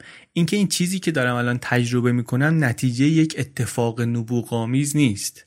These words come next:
قلاب آسمانی در کار نیست به بیان آقای دنت که این چیز خفن رو ساخته باشه، مثلاً یهو بالابر بالای بالابر بالای بالابر کار گذاشته شده و اینطوری این هنرها رو دست به دست دادن آمده بالا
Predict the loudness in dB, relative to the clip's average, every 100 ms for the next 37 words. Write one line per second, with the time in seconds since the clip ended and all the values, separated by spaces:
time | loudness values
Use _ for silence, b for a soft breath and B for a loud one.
0 | _ 6 8 6 4 2 2 2 4 4
1 | 4 4 4 4 4 2 4 4 2 2
2 | 4 2 2 0 0 0 2 0 -2 -2
3 | -2 0 2 2 2 0 -2 0 0 2
4 | 2 2 0 -4 -4 -4 -4 -4 -2 -2
5 | -2 -4 -4 -6 -10 B B B B -6
6 | 4 4 6 2 2 2 4 4 2 2
7 | 0 -2 -2 -2 -2 0 -2 0 0 0
8 | 0 0 0 0 -2 -2 -4 -4 -4 -2
9 | -4 -2 -2 -2 -2 -4 -4 -4 -6 -8
10 | B B B 0 2 4 4 2 2 2
11 | 2 2 2 2 2 0 2 0 0 -2
12 | -2 -2 -2 -2 -2 0 0 0 -2 -2
13 | -2 0 -2 -2 -2